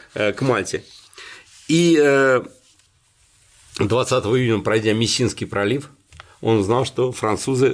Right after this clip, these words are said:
заняли Мальту, и вот тогда, вот уже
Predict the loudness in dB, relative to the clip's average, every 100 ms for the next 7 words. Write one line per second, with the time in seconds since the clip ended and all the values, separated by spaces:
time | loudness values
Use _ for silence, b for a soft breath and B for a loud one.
0 | -2 -2 0 2 0 0 -2 0 -2 -2
1 | -10 B B B B B _ _ 0 2
2 | 2 0 -6 -4 0 0 0 -6 -14 _
3 | _ -12 -10 -4 -4